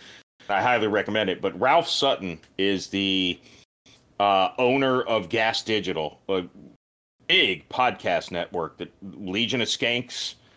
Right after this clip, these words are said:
Uh, he hosts the S D R show with Big J Okerson. Uh, Dave Smith's Part of the Problem pod, twenty podcasts, I think more than twenty podcasts. And not that, you know, look, it,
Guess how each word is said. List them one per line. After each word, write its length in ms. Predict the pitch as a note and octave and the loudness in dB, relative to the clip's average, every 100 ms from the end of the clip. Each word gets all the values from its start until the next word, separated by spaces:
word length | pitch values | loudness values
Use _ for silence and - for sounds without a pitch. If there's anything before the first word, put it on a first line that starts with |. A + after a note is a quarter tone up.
| _ _ _ | _ _ _
Uh, 160 | F2+ F2 | 0 0
he 220 | B2 B2+ | 2 2
hosts 320 | B2+ A#2+ G#2 | 2 0 0
the 180 | G#2+ G#2 | -2 0
S 160 | A2+ - | 0 -2
D 160 | G2+ | 0
R 180 | A2 A2 | 2 0
show 260 | - A2+ G#2+ | 0 -2 0
with 200 | F#2 - | -2 -2
Big 200 | A2 G2 | -4 0
J 240 | G#2 G2+ | 0 2
Okerson. 840 | G2 A2 A2 - A2+ A2 G#2+ G#2 - _ - _ _ _ F2+ | 2 0 -6 -4 -2 -2 -4 -10 -14 _ -20 _ _ _ -2
Uh, 420 | F2 E2+ E2 D#2+ - | 0 2 2 0 -2
Dave 240 | F2+ F#2+ | -2 -2
Smith's 520 | - G#2 G2+ - - - _ _ _ | -4 -4 -4 -6 -10 -12 _ _ _
Part 140 | - G#2 | -2 0
of 40 | |
the 60 | F#2+ | 0
Problem 360 | A#2+ A#2 A2 | 2 2 0
pod, 280 | G2+ G#2 G2+ G2+ F2+ F#2+ F#2 G2+ - - | 0 0 0 -2 -8 -12 -14 -16 -18 -14
twenty 340 | - F#3+ F#3+ | 0 2 2
podcasts, 640 | C#3 C3 B2+ B2+ G#2 F#2+ - - - | 2 2 2 2 2 2 0 -8 -4
I 100 | G2+ | -4
think 220 | A#2+ G#2+ | -4 -4
more 200 | A2 B2 | -2 -2
than 140 | G#2+ | -2
twenty 240 | F#2 G#2 F2+ | -6 -6 -2
podcasts. 600 | G#2+ G2 - F2 D#2 - - - - _ _ _ _ _ _ _ _ | 0 0 0 0 0 -4 -20 -20 -20 _ _ _ _ _ _ _ _
And 100 | G3 | 4
not 180 | G#3 G3+ | 6 6
that, 280 | G#3 F3+ - | 6 2 -2
you 240 | E3+ E3 C#3+ | -6 0 2
know, 120 | A#2+ | 2
look, 280 | D3 - - B2+ | 2 0 -6 -8
it, 200 | A#2 | -8